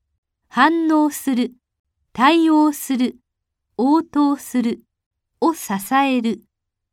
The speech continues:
を支持する。を扱う。を治療する。をもてなす。大きさ。寸法。太った。裸の。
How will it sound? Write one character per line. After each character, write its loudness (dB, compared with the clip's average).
を -2
支 0
持 2
す -10
る。 -8
を -2
扱 -4
う。 -4
を 0
治 -6
療 2
す -4
る。 -4
を 2
も -2
て 0
な 0
す。 -10
大 0
き -16
さ。 -2
寸 -2
法。 -2
太 -2
っ -8
た。 -10
裸 0
の。 -4